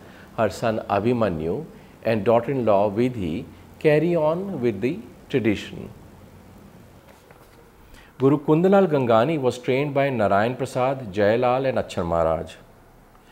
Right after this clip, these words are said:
His sons, disciples Rajendra Kumar Gangani and Fateh Singh Gangani are also fine dancers. Guru Kundalal's brother Sundarlal Gangani was a brilliant dancer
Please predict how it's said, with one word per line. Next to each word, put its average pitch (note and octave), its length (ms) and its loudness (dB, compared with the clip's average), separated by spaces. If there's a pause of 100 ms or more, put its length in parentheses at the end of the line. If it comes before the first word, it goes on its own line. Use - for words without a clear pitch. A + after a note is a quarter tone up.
(300)
His D#3 200 0
sons, E3 400 0
disciples C3+ 580 0
Rajendra B2 380 2
Kumar C3 240 0
Gangani A2 580 0
and C#3 100 -6
Fateh C#3 280 -2
Singh C#3 220 -4
Gangani G#2+ 580 -2
are A2+ 120 0
also C#3 280 -2
fine G#2 360 -2
dancers. D#2+ 640 -4 (880)
Guru C3+ 200 0
Kundalal's E3+ 460 2
brother B2+ 360 4
Sundarlal D#3+ 580 0
Gangani A#2+ 500 0
was G#2+ 160 0
a G#2 60 -2
brilliant B2+ 420 -2
dancer G#2+ 540 0